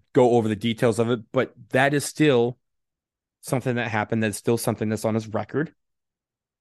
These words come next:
And U S Soccer needs to understand that the optics of hiring Greg Berhalter in that moment, for some people,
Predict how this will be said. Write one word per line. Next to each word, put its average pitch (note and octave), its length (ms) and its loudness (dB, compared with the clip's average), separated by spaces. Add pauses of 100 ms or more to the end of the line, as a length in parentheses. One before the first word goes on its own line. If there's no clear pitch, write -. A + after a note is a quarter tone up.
(1040)
And B2 420 2 (1400)
U C3+ 240 4
S C#3 100 2
Soccer C3 640 2 (640)
needs D3 280 0
to E3 100 0
understand C3 580 0
that A2 140 -4
the - 140 -12 (100)
optics C3+ 460 -4
of B2+ 100 -2
hiring A#2+ 380 0
Greg A2 240 -2
Berhalter G#2+ 600 -4 (600)
in B2 180 2
that A2+ 200 4
moment, A#2+ 420 4 (720)
for D3+ 120 0
some E3+ 260 0
people, B2 480 -4